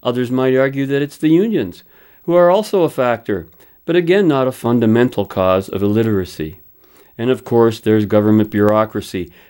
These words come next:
and the high cost of an education system run on the forced funding of taxation.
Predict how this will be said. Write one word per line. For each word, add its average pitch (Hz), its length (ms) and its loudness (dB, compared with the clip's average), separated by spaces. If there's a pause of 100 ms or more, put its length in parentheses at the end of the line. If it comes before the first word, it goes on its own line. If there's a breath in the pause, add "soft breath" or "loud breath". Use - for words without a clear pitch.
and 120 140 -4
the 123 60 -2
high 135 220 0
cost 135 380 -2
of 123 80 -2
an 123 100 4
education 127 640 0
system 120 680 -4
run 131 500 0 (140)
on 113 240 0
the 107 80 0
forced 120 560 0
funding 107 480 0
of 101 80 -8
taxation. 104 840 -2